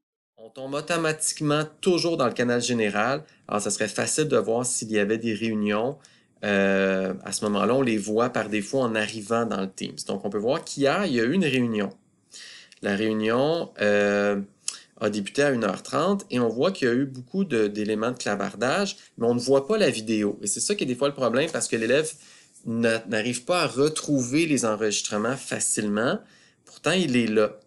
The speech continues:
On a la petite caméra. Donc, je vais ouvrir ici le clavardage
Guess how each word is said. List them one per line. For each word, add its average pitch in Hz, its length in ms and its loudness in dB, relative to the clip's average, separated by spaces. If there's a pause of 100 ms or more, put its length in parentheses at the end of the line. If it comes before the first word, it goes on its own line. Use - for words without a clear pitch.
(120)
On 107 180 -4
a 107 60 2
la 107 120 2
petite - 200 -8
caméra. 101 480 0 (180)
Donc, - 220 -6
je - 100 -4
vais 101 220 -2
ouvrir 180 540 -2
ici 151 500 -2 (460)
le 107 100 2
clavardage 131 880 -2